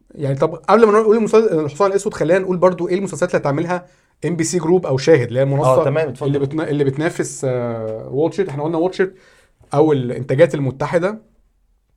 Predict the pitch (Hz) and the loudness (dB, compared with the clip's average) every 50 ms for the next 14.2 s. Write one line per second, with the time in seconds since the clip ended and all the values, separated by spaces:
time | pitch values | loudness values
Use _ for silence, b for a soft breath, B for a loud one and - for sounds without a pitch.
0 | _ _ _ - 127 135 143 165 165 156 143 - 123 117 139 156 - 170 147 135 | _ _ _ -4 -2 -2 0 0 0 -2 -2 -2 -4 -4 -4 -2 -2 -2 -2 -2
1 | 131 135 143 135 135 - 110 107 - - - 139 143 135 139 - - - _ - | -2 0 -2 -2 -2 -4 -8 -8 -6 -6 -6 -4 -4 -6 -6 -8 -14 -20 _ -16
2 | 92 92 87 80 76 - _ _ _ _ _ _ _ _ _ - 135 123 123 123 | -14 -12 -12 -12 -14 -18 _ _ _ _ _ _ _ _ _ -8 -6 -4 -4 -4
3 | 123 131 131 131 131 127 131 135 143 175 214 220 226 214 - 160 160 160 165 180 | -4 -4 -4 -4 -4 -2 -2 0 0 0 0 0 -2 -4 -2 -2 -2 0 2 2
4 | 156 143 143 - - 202 180 165 170 135 - 170 170 180 180 160 139 135 143 139 | 2 2 2 2 2 2 2 2 -4 -4 0 0 0 0 0 -2 -4 -2 0 0
5 | 160 180 170 147 143 160 165 - 147 143 160 175 180 180 175 175 - - - 147 | 2 2 0 0 0 0 -2 -2 -2 -2 0 4 6 6 6 4 2 -2 -4 0
6 | 135 131 127 123 123 - - 156 175 165 165 - 196 175 180 208 185 127 - - | 2 2 2 2 0 -2 -2 -4 -4 -4 -6 -6 -6 -4 -2 -2 -2 -2 -4 -8
7 | - _ _ _ _ _ _ _ _ _ _ _ _ _ _ _ _ _ - 120 | -18 _ _ _ _ _ _ _ _ _ _ _ _ _ _ _ _ _ -10 -4
8 | 117 127 135 139 135 - 143 139 135 - 160 151 151 147 147 139 147 139 - - | 0 0 0 0 0 -2 -2 -4 -2 -2 -2 0 0 0 -2 -2 -4 -4 -4 -6
9 | - - 180 175 147 113 104 - - - _ _ _ _ _ _ _ _ _ _ | -4 0 2 2 4 2 0 -8 -14 -20 _ _ _ _ _ _ _ _ _ _
10 | _ _ - 127 120 - 139 139 143 143 156 147 147 147 139 - 160 180 160 - | _ _ -10 -8 -4 -2 0 0 0 0 -2 -4 -6 -6 -6 -6 -6 -8 -8 -8
11 | - - b b b b b b b b b b - 117 123 123 135 156 160 165 | -12 -20 b b b b b b b b b b -10 -8 -2 4 4 4 6 6
12 | 156 156 147 135 127 135 139 143 139 135 135 135 - - 127 127 123 123 120 - | 4 2 2 2 0 0 -2 -2 -2 -2 -2 -2 -4 -4 -4 -4 -4 -4 -4 -6
13 | 151 160 - - - 143 147 151 147 127 - 151 151 - 151 127 120 110 - - | -6 -6 -4 -2 -2 -2 -2 -2 -4 -2 -2 -2 -2 -2 -2 -2 -4 -4 -6 -8
14 | 151 156 143 135 | -8 -8 -8 -10